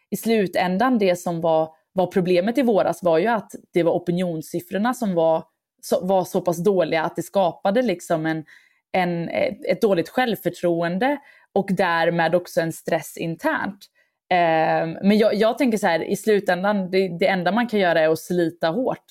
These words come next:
eh, och sen, sen är det upp till väljarna. Har man en relevans så kommer man vara kvar. Har man inte det, ja, då får man försöka nästa val. Eh, och det här valet lyckades vi väl skapa oss själva en relevans.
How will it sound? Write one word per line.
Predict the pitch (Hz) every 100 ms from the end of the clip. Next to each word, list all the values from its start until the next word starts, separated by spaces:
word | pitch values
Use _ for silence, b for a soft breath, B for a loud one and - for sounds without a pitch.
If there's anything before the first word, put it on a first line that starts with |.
| -
eh, | - 170 170 160 165
och | 170
sen, | 175 196 240 226 _ _ -
sen | 175
är | 214
det |
upp | 214 -
till | 175
väljarna. | 190 156 156 220 b b b -
Har | 202 190
man | 214 254
en |
relevans | 233 202 175 180 202 -
så |
kommer | 190 185 170
man | 165 160
vara | 151
kvar. | - 202 170
Har | 160 160
man | 202
inte | 220 196
det, | 151 143
ja, | 175 185 170 b b b b
då | 160
får | - 185
man | 185
försöka | 175 175 180 160 - 160
nästa | 170 - -
val. | 196 - - - _ _
Eh, | 165 160 160
och |
det | 175
här | 180
valet | 208 190 156 -
lyckades | 180 - 170 190
vi | 254
väl | 185 160
skapa | 160 - 180 -
oss | 233 208
själva | 214 175 151
en | 156
relevans. | 156 151 160 202 -